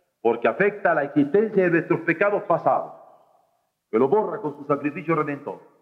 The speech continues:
Afecta a nuestra vida presente, porque le da sentido de adoración, ya no digamos cómo afecta a nuestra vida futura, porque la nutre de bendita esperanza.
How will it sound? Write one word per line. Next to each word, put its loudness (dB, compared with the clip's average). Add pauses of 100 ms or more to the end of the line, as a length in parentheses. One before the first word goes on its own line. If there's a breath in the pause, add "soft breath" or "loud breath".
(1080)
Afecta 2
a 2
nuestra 2
vida 0
presente, 2
porque 2
le 4
da 4
sentido 2
de 2
adoración, 2 (680)
ya 4
no 2
digamos 0 (560)
cómo 2
afecta 0
a 4
nuestra 0
vida 0
futura, 0
porque 2
la 2
nutre 2
de 0
bendita -2
esperanza. -2